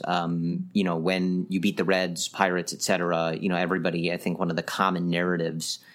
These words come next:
is, can they beat good teams? Can they beat good pitching? Well, they just did both of those things. So, uh, this was a very strong week for the Chicago Cubs.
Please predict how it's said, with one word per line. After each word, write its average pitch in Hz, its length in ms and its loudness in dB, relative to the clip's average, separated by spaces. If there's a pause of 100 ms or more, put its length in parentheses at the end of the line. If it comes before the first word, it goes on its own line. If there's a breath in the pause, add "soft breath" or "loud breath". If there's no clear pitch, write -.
(220 loud breath)
is, 87 400 0
can 92 220 -2
they 85 80 2
beat 80 180 -4
good 82 160 -2
teams? 85 340 -2
Can 92 140 -6
they 90 60 2
beat 90 200 -2
good 90 200 0
pitching? - 480 -2 (160)
Well, 101 340 0
they 95 160 2
just 104 220 0
did 107 180 2
both 104 220 2
of 85 80 -4
those - 200 -6
things. - 300 -10
So, 85 500 0 (300 loud breath)
uh, 82 320 -2
this 95 220 0
was 95 100 2
a 95 60 2
very 101 320 2
strong 95 500 0
week 90 380 -2
for 92 200 0
the 85 80 0
Chicago 80 400 -2
Cubs. 90 380 0